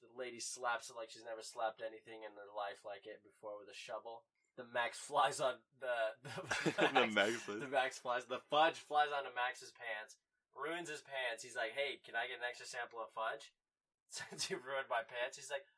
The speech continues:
Speaker 1: "Oh, darling, it'll come out with some soap and water."
Speaker 2: <laughs> That was honestly kinda sad because, like, it wa-, we're not talking, like, a little bit of fudge. Like, it kinda looked like Max had somehow <laughs> crapped on the side of his pants. Like,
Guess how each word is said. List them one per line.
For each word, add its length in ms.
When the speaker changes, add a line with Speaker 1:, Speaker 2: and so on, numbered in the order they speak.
Speaker 1:
"Oh, 240
darling, 400
it'll 240
come 200
out 200
with 80
some 220
soap 260
and 160
water." 320
Speaker 2:
<laughs> 520
That 80
was 140
honestly 320
kinda 240
sad 360
because, 380
like, 180
it 100
wa-, 200
we're 120
not 160
talking, 260
like, 120
a 60
little 240
bit 140
of 100
fudge. 380
Like, 180
it 160
kinda 240
looked 200
like 220
Max 320
had 160
somehow 460
<laughs> 0
crapped 400
on 100
the 80
side 240
of 80
his 100
pants. 480
Like, 160